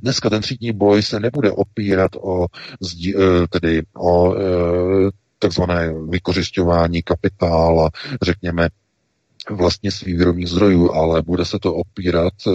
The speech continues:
o, eh, řekněme, třídní boj mezi skupinami lidí, kteří jsou zodpovědní a očkovaní do nějaké míry, do nějaké úrovně, a těmi, kteří se odmítají očkovat a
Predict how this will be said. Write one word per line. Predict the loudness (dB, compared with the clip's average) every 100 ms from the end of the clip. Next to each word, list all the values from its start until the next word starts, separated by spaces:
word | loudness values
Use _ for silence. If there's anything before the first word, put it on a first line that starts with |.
| -2
o, | -2 2 2 2
eh, | -4 -18 -8 0 2 2
řekněme, | 0 -2 -2 -2
třídní | -2 -8 -6 -4 0
boj | 2 4 2
mezi | 0 -2
skupinami | -6 -8 -4 -2 -2 -2 -2
lidí, | -2 0 2 2 0 -6 -14 -14
kteří | -6 -2 0 -2
jsou | 0 0 0 -4
zodpovědní | -4 -4 -2 -4 -4 -2
a | -2
očkovaní | -2 -2 0 0 0 0 -2 -2 0
do | 0
nějaké | 2 0 -2 -2 -2
míry, | -6 -6 -6 -6
do | -6
nějaké | -4 -4 -2 -4
úrovně, | -2 0 0 -2 -4 -4 -4 -6
a | -4
těmi, | 0 0
kteří | 0 -2 -2 -2
se | -2 -4 0
odmítají | 0 0 -2 -4 -6 -4 -4 -6
očkovat | -8 -10 -8 -8
a | -8